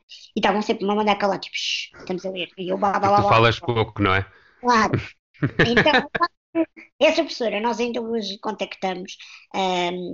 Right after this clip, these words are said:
Speaker 1: a professora Isabel Pereira, foi muito importante. Lá está, as pessoas às vezes são aquele clique, não é? E ela foi uma influenciadora nata, ah, nessa altura. Só que não sei porque, eu achava sempre, quer dizer,
Speaker 2: Eh,
Speaker 1: não quero
Speaker 2: deixa,
Speaker 1: sempre
Speaker 2: deixa-te ouvir.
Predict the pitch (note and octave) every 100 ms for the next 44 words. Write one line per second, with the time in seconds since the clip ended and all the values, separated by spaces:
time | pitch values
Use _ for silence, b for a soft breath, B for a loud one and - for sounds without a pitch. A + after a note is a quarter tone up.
0 | - F#3 - G#3+ G3 G3+ G3 G3+ F3 F3
1 | - A3+ A3+ A#3+ B3+ A#3 - A3+ G3+ -
2 | B B B G#3 A3 B3 B3 - - B3+
3 | B3 C4 A#3 C#4 - C#4 C4+ C#4+ C#4 D#4
4 | D4+ - B B B G#3 G3+ A3 - A#3
5 | A#3+ A#3+ A#3+ B3+ B3+ C4+ C4+ B _ -
6 | D4+ C#4 D4 C#4 C#4+ C#4 D4+ C#4 C4 B3+
7 | B3 A3+ - G3+ - B B - A3+ A3
8 | G#3+ G#3+ G#3+ G3+ F#3 D#3 - B B -
9 | - E4+ E4+ E4+ F4 F4+ F4+ - F4 D4
10 | D4+ D4+ E4 D#4 E4 C#4 - b b _
11 | B3 C#4 A#3 D4+ D#4 D4+ C#4+ C4+ C#4+ C#4+
12 | B2 A2 G2+ F#2+